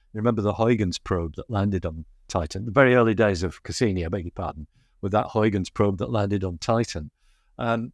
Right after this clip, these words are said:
they found that the acetylene and hydrogen were depleted near the surface of some of these lakes, and were suggesting that, that maybe that demonstrates that there are some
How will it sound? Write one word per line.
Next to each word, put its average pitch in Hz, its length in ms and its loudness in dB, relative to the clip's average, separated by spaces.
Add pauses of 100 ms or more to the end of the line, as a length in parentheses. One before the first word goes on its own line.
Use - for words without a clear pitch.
(120)
they 143 120 2
found 156 360 2
that 135 160 -2
the 123 380 0
acetylene 127 580 -2
and 104 140 -4
hydrogen 117 500 0
were 98 100 -2
depleted 101 640 0
near 107 140 0
the 101 100 -4
surface - 440 -2
of 92 100 -12
some 104 180 -2
of 95 60 -2
these 92 200 0
lakes, 107 520 -2 (480)
and 95 240 -4 (420)
were 85 80 -8
suggesting 92 560 -2
that, - 160 -2
that 110 140 -6
maybe 98 240 0
that 101 260 0
demonstrates 104 640 -4
that 104 140 -6
there 95 100 -4
are 95 60 -6
some 95 340 -6